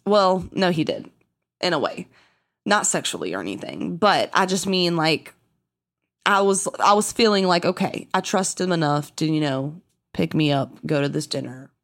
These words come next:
That's, you know, twenty minutes down the road and then come back. But normally I'm the, I'm the, like, "I'll meet you there, bitch," because I'm like, "I don't wanna be in the car with you. I don't know you."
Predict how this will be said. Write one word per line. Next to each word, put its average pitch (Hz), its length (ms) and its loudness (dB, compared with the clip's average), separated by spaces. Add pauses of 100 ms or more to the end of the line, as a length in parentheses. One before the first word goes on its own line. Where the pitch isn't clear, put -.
(200)
That's, - 340 -12 (240)
you 180 160 2
know, 139 280 0 (520)
twenty 156 220 0
minutes 123 200 -2
down 101 120 -2
the 135 80 -6
road 139 280 -2
and 147 140 -6
then 87 200 -8
come 170 180 -10
back. - 260 -12 (1080)
But 262 180 4
normally 277 340 2
I'm 220 140 6
the, 208 180 2
I'm 208 140 6
the, 196 100 4
like, 185 200 4
"I'll 220 200 8
meet 220 220 2
you 180 60 0
there, 160 220 6
bitch," 156 340 2
because 170 280 2
I'm 147 120 2
like, 143 180 0
"I 127 100 4
don't 165 80 2
wanna 147 140 0
be 139 100 -2
in 120 60 -4
the 147 60 -2
car - 180 -2
with - 120 -8
you. 101 100 -4
I 101 40 -2
don't 104 100 -6
know 92 60 -8
you." 92 220 -8